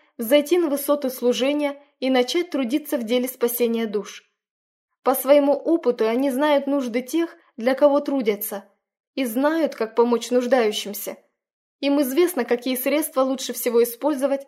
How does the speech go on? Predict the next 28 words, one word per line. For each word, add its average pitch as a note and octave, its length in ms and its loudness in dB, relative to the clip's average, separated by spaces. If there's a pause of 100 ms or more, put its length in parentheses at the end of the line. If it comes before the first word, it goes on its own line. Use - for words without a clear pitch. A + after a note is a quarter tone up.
(140)
чтобы B3+ 300 -2
спасти C4 420 -4
погибающих. A3+ 920 -2 (640)
Они C4 300 2
исполнены C#4 540 4
благодарности A#3+ 840 2
Богу A3+ 480 -2 (160)
за A3+ 180 2
полученные C#4+ 580 4
благословения. A3+ 1000 2 (400)
Их C4+ 140 -2
сердца C#4+ 440 2
оживотворены C4 1040 4
любовью, G#3 680 2 (400)
и C#4+ 180 2
их C#4 80 -2
силы D#4+ 420 2
укреплены, B3 840 0 (160)
чтобы D4 360 -2
поднимать C4+ 580 4
тех, E4 320 -4
кто - 180 0
никогда D4 680 2
не D4+ 120 -2
поднимется C4 640 2
без A#3 180 -4
посторонней A3+ 600 0
помощи. G#3+ 580 -2